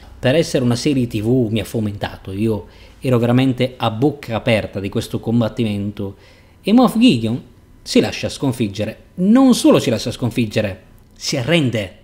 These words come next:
si fa ammanettare. Quindi lui diventa prigioniero di Din Djarin. Di fatto Din Djarin ha vinto, Moff Gideon si è arreso a lui.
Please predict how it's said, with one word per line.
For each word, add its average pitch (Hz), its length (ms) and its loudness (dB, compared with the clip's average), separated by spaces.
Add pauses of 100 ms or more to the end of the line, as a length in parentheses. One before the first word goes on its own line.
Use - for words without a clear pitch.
si - 240 -2
fa 180 140 2
ammanettare. 160 800 0 (280)
Quindi 160 260 2
lui 240 300 4 (160)
diventa 143 420 2
prigioniero 127 600 0
di 120 140 0
Din 123 160 2
Djarin. 101 400 -4 (500)
Di 156 140 0
fatto 117 480 -2 (420)
Din 131 120 2
Djarin 151 300 4
ha 127 60 0
vinto, 101 440 -2 (400)
Moff 123 220 2
Gideon 156 380 4
si - 180 -6
è 120 40 0
arreso 123 320 0
a 117 40 0
lui. 113 280 0